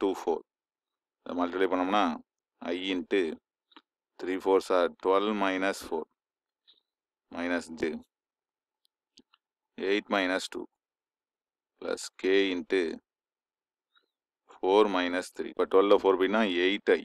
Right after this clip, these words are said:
எயிட்ல டூ போயினா சிக்ஸ், அப்போ மைனஸ் சிக்ஸ் ஜே. ஃபோர்ல த்ரீ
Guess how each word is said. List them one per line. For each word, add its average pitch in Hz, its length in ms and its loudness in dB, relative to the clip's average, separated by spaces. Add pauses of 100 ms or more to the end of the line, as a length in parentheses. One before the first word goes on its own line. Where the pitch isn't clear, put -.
எயிட்ல 101 280 2
டூ 98 120 2
போயினா 104 180 4 (100)
சிக்ஸ், - 220 -10 (100)
அப்போ 90 140 0 (100)
மைனஸ் 92 380 -2
சிக்ஸ் - 260 -10 (320)
ஜே. 82 120 0 (1400)
ஃபோர்ல 101 400 4
த்ரீ 95 120 -4